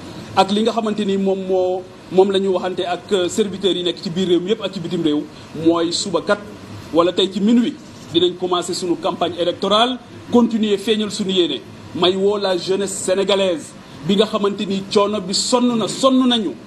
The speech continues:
sonn nañu ci chômage bi, sonn nañ ci mbënd mi, sonn nañ ci mbëkk mi, mbas mi xaw nañu yóbbu. Bi ma tuddee mbas mi léegi, waa mille milliards yooyu, ngeen foog ne jarul woon commission d'enquête parlementaire?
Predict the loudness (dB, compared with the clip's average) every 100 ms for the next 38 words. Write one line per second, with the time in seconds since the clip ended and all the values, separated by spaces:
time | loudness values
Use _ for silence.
0 | -20 -18 -8 2 4 4 2 0 -2 0
1 | 2 4 2 2 0 -2 -8 -20 -14 -6
2 | 2 4 4 0 0 0 2 4 6 6
3 | 6 4 0 -10 0 2 2 0 0 2
4 | 4 2 4 4 4 0 -12 -18 -16 -4
5 | 0 2 2 0 -2 -4 -12 -18 -16 -10
6 | 4 4 6 2 2 0 0 0 0 0
7 | 0 0 0 -2 0 0 -4 -16 -14 0
8 | 2 4 2 2 0 0 0 0 -2 -2
9 | 0 0 0 0 0 2 -2 0 -2 -2
10 | -4 0 0 -2 -2 -4 -2 -2 -2 -6